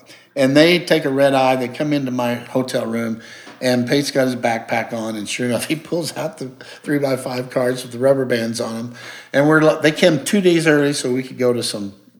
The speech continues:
you know, museums and stuff. So <laughs> everywhere we go, Pate's got the cards, and, and while we're going to all the museums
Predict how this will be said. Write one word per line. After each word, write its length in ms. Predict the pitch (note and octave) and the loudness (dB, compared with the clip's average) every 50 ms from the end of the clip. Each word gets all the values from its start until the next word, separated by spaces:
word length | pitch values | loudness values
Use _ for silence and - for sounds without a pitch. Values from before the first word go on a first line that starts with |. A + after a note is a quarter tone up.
| _ _ _ _ - | _ _ _ _ -20
you 340 | C#3 B2+ - - C#3 B2+ A#2 | -20 -18 -14 -10 -8 -8 -8
know, 120 | A#2 G2+ - - - - C3 C3+ - | -8 -12 -16 -18 -20 -20 -20 -14 -8
museums 540 | C3 B2 A#2+ A#2+ B2 A#2+ A2+ A2+ A2 G2+ G#2 | -6 -4 -4 -2 -2 -4 -4 -4 -6 -8 -10
and 120 | G2+ G2 | -12 -12
stuff. 320 | - - - G2+ F#2+ - - - - - - - - - - - - - - | -12 -12 -12 -14 -14 -16 -18 -20 -20 -20 -20 -18 -16 -16 -16 -18 -20 -16 -8
So 560 | - - - - E3+ D#3 C#3+ C#3 C3+ - - - - - | -4 0 4 6 8 8 8 6 4 2 -4 -6 -6 -6
<laughs> 120 | - - | -4 0
everywhere 460 | B2+ C#3 D3+ F3+ G3 F#3+ G3 F#3 E3 - - - | 2 4 6 6 6 8 8 6 6 4 2 0
we 80 | F#3 F3+ | 0 -2
go, 640 | - - - G#3 B3 G#3 D3 C3 D3 F3 - - - - - _ - - - _ _ _ - | 0 2 4 4 6 6 6 4 2 0 -4 -12 -20 -20 -20 _ -20 -20 -20 _ _ _ 2
Pate's 280 | - D3 E3 F3+ - | 2 4 4 2 0
got 300 | - - D#3+ C#3 C#3+ C#3 | 0 4 4 4 4 2
the 60 | - A#2+ | 0 -6
cards, 520 | - - E3 E3+ E3 C#3+ B2+ B2+ B2+ - | -4 -4 -2 0 0 0 0 -2 -4 -6
and, 540 | - C3+ C3+ C#3 B2 A#2 B2 C3 B2 - - - _ - | -6 -4 -4 -4 -4 -6 -8 -10 -12 -12 -16 -16 _ -8
and 200 | C#3+ B2 B2 B2 | -8 -8 -2 2
while 160 | C3 C#3 - C#3+ | 2 2 2 2
we're 240 | C#3 C#3+ C#3+ D3+ C#3 | 0 0 0 0 2
going 240 | B2+ E3 D#3+ D#3+ D3+ | 4 4 4 4 4
to 120 | D3+ C#3+ | 0 0
all 140 | D3 D#3 D3+ | 2 2 2
the 80 | C#3+ | 0
museums 800 | C3+ C3 B2 A#2+ - A3 C4 A#3 D#3 C#3 C#3 - - - - - | 0 -4 -4 -4 -2 -4 -4 -4 -4 -6 -6 -8 -10 -10 -12 -18